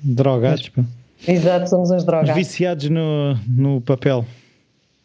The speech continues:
Speaker 2: Olha, então deixa-me dizer, dia dezanove de junho vou fazer um workshop com o João, que é o workshop para casais.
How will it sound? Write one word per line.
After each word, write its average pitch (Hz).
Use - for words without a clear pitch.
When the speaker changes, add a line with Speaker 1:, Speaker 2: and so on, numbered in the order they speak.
Speaker 2:
Olha, 185
então 240
deixa-me 254
dizer, 185
dia 208
dezanove 233
de 175
junho 214
vou 233
fazer 214
um 196
workshop 196
com 196
o -
João, 170
que -
é 175
o 170
workshop 185
para 240
casais. 226